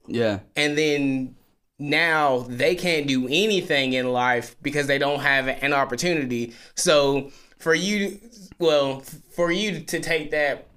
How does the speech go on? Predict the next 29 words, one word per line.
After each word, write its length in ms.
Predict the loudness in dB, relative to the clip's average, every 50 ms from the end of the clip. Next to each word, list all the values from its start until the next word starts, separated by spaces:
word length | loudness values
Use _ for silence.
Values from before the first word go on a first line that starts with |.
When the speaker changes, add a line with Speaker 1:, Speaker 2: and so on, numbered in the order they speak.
| -20 -10
Speaker 2:
perspective, 880 | -6 -4 -4 -4 -2 0 2 2 2 0 0 0 0 0 0 -2 -6 -6 -4 -2 -2 -2 -4 -10 -16 -18 -20 -20 -20 -20 -20 -20 -20 -10 -6
it's 140 | -4 -4 -2
kinda 200 | 0 0 2 2
like, 260 | 4 4 2 2 2 2
well, 360 | 4 6 6 6 4 2 0 0
I 160 | 2 2 2 4
just 280 | 2 2 2 2 2
can't 340 | 2 2 2 2 2 -2 -6 -12 -20 -20 -20 -16 -6
get 160 | -2 2 2 4
down 420 | 4 4 4 4 4 4 6 6
with 200 | 6 6 6 4
it 180 | 2 0 0 0
because 580 | 0 2 2 4 4 4 2 2 0 -2 -4 -6 -12 -16 -18 -16 -16 -16 -14 -14 -14 -14 -14 -16 -14 -6
they've 280 | 0 4 4 6 6 6
already 520 | 6 6 6 6 6 6 6 4 4 2 0
been, 680 | 0 2 2 4 4 2 2 2 0 -2 -2 -6 -8 -16 -20 -20 -10 -4
uh, 460 | -2 0 0 0 0 -2 -2 -4 -6 -8 -10 -16 -20 -20 -20 -20 -20 -20 -20 -20 _ -16
so 160 | -14 -14 -14
what 120 | -14 -18 -20
I'm 60 | -20 -20
looking 180 | -20 -20 -20 -20 _ _ _ -20 -20 _ -10
for? 80 | -6
Uh, 160 | -4 -2 0
Speaker 1:
Punished? 460 | 0 0 0 0 0 -2 -4 -8 -10 -14 -18 _ _ _ _ _ _ _ _ -4
Speaker 2:
Yeah, 300 | 0 2 4 4 4 4
they've 320 | 2 0 2 2 4 4
already 220 | 4 4 4 2
been 240 | 2 0 0 0 0
punished. 560 | 0 0 0 2 0 0 -2 -4 -6 -8 -12